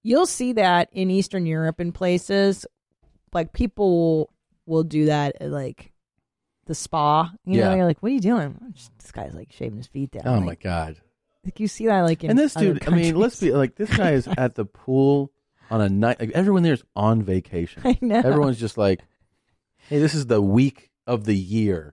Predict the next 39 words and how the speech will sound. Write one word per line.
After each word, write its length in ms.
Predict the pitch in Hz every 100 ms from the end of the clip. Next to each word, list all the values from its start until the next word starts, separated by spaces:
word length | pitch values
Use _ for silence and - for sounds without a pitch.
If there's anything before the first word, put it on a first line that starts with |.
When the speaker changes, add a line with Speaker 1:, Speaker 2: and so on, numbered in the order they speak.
| _
Speaker 1:
I 60 | 165
know. 400 | 170 156 139 139
Speaker 2:
I 80 | 107
came 220 | 104 117
to 80 | 104
this 220 | 92 -
really 260 | 98 135 170
nice 300 | 151 127 120
place. 280 | - 107 98
I'm 80 | 92
spending 400 | - 113 120 117
a 40 |
fortune. 680 | - 110 101 - 101 95 92
Speaker 1:
And 120 | 160
I'm 80 | 175
gonna 120 | 175 165
watch 280 | 156 - 175
you 280 | 180 165 147
shave 220 | - 120
Speaker 2:
And 60 |
I 40 | 123
have 120 | 117
you 260 | 120 110 101
Speaker 1:
fucking 360 | 170 - 156
Speaker 2:
shave 280 | 151 131 135
your 140 | 104
foot 360 | - _ 135 127
skin 420 | - 90 76 69 _ _ _
Speaker 1:
<laughs> 220 | - - 370 392 - 381 - - 302 _ _ _ _ _ _
Speaker 2:
at 80 | 107
the 100 | 95
poolside. 680 | - 123 117 - 80 65 - _ _ _
You're 160 | 98 90
gross, 720 | - 90 98 101 107 - 92
nasty." 380 | 90 95 -
Speaker 1:
Yeah, 160 | 190 180
it's 220 | 175 -
so 200 | 190 170
crazy. 420 | - 165 156 160